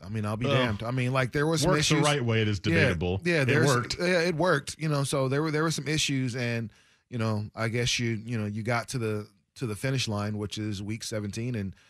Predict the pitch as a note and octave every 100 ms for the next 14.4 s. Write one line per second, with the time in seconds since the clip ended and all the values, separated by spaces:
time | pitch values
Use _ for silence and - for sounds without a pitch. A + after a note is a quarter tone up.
0 | _ _ _ - C3+ D3 E3 D#3 F3 B2+
1 | B2+ C3 B2+ D#3 D#3 A#2 A#2+ B2 B2 A#2+
2 | - - _ _ - _ _ _ _ _
3 | - C#3 C3 C3 D3+ C#3 C3+ C#3+ C#3 C3+
4 | A#2 A2+ G#2+ - C3+ C3 B2+ A#2+ C3 -
5 | E3 G2+ F2 D#2+ G#2 A2+ G2 G#2 A2 A2
6 | G#2 A2 G#2+ A2 G#2+ G2+ F#2 - C#3+ C#3+
7 | C#3 C#3 - C#3 C3+ C#3 C3 C3+ C#3 A#2+
8 | G#2+ G#2 G#2 _ - _ - G2+ F#2+ F#2
9 | F2 A2 A#2+ A#2 F#2+ A#2 B2+ A#2+ B2+ B2+
10 | A2 - G2 F#2 F#2 A#2 B2 A2 - C3
11 | - A#2 A#2 A#2+ - F#2+ A2+ A2 G#2+ G#2
12 | B2+ B2+ A2 A#2 G#2 A#2 A2 G#2 A#2 B2
13 | B2 G#2 G2+ A2+ A#2 A#2 A#2 - A#2+ A#2
14 | A#2 A2+ G2